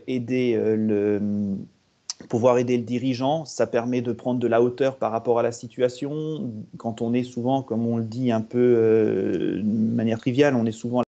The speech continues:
tête dans le guidon, on est face à ces difficultés, on est empêtré dedans, on n'a plus le temps de pouvoir, euh, se consacrer au fonctionnement de l'entreprise qui permet, elle, de générer de, de l'activité, du chiffre d'affaires, de la marge.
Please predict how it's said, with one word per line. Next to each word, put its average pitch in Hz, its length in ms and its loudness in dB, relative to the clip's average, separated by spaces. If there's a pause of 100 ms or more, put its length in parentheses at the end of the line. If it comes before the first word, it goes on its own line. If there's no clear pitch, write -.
(100)
tête 120 160 4
dans 120 120 2
le 123 60 2
guidon, 131 260 0
on 147 380 2
est 117 100 2
face 113 260 0
à 113 60 0
ces 120 140 -4
difficultés, 131 680 2
on 120 160 0
est 113 80 2
empêtré 110 420 0
dedans, 139 480 0 (420)
on 135 160 2
n'a 131 120 6
plus 135 260 -2
le 127 40 -2
temps 135 220 0
de 123 60 -4
pouvoir, 120 840 0 (100)
euh, 107 960 -2
se 98 520 0
consacrer 123 680 2
au 117 100 6
fonctionnement 117 540 0
de 107 40 0
l'entreprise 123 520 0
qui 120 200 -4
permet, 123 540 2
elle, 131 280 4
de 117 120 -2
générer 117 460 2
de, 107 680 4
de 110 100 2
l'activité, 117 540 0
du 123 100 -2
chiffre 107 340 -4
d'affaires, 113 480 4
de 107 80 -4
la 95 80 -4
marge. 123 320 0